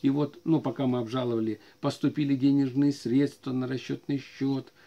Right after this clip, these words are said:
м, вот это, э, этой компании, что вот-вот мы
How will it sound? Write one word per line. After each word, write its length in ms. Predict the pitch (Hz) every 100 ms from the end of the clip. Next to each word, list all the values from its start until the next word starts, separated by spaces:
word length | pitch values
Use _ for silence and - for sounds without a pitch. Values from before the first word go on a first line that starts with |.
| _ _ -
м, 460 | 131 123 123 120
вот 160 | 123 120
это, 240 | 131 -
э, 480 | 123 127 123 139 -
этой 180 | 131 135
компании, 840 | - 139 131 - 135 131 123 123 123 -
что 240 | - - 143
вот-вот 460 | 139 139 131 127
мы 520 | 120 127 135 135 135